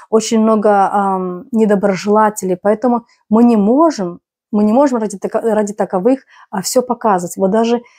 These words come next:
а, за того, что когда я уже получила, а, как бы такое сообщение, что люди удивляются, откуда же у меня столько времени, я, ам, мне даже не было желания ничего записывать. Хотя это для меня ничего не трудно. Я просто беру камеру, я сняла или поставила подставку,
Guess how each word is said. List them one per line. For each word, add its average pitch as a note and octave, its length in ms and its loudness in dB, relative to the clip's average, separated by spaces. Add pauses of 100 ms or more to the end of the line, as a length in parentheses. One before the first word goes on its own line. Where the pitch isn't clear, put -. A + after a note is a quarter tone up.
(260)
а, G#3 280 2
за G#3 120 0
того, B3+ 260 2
что A#3 140 -6
когда A3+ 180 0
я G3+ 220 -2
уже G#3+ 140 -2
получила, G#3+ 560 0 (140)
а, G3+ 220 0
как G3+ 140 -4
бы F#3+ 200 0
такое F#3+ 640 -2 (100)
сообщение, G3 520 -4
что F#3+ 280 0
люди F#3+ 240 2
удивляются, F#3 480 0
откуда F#3+ 220 -4
же F3+ 80 -4
у - 20 -2
меня F3+ 80 -4
столько - 280 -8
времени, D4 480 4 (1160)
я, C4 340 4 (400)
ам, F#3 640 -4 (480)
мне B3+ 120 4
даже C4+ 160 4
не C#4 80 4
было B3+ 160 0
желания A#3+ 280 -4
ничего G#3+ 200 -8
записывать. F#3+ 640 -14 (340)
Хотя A3 380 0
это A3+ 160 -4
для G#3 80 4
меня A3+ 160 0
ничего G#3+ 220 -4
не G3+ 80 -2
трудно. F#3+ 420 -8
Я G3+ 140 -2
просто A#3+ 280 -2
беру F#3 160 -2
камеру, A#3+ 400 0
я F#3+ 220 0
сняла G#3+ 420 0
или G3 120 0
поставила F#3+ 340 -4
подставку, G#3 640 -2